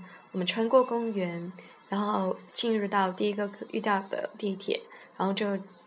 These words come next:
到了西班牙广场。Hace muy, hace buen tiempo，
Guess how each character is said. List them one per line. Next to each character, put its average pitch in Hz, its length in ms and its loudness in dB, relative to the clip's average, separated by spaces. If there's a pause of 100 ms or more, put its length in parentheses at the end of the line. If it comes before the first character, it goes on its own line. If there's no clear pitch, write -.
到 202 140 2
了 190 100 0
西 - 200 2
班 185 100 0
牙 180 120 0
广 180 280 -6
场。 - 280 -2 (500)
Hace - 180 0
muy, 302 500 -2 (600)
hace 269 400 2
buen 240 380 8
tiempo， 240 540 2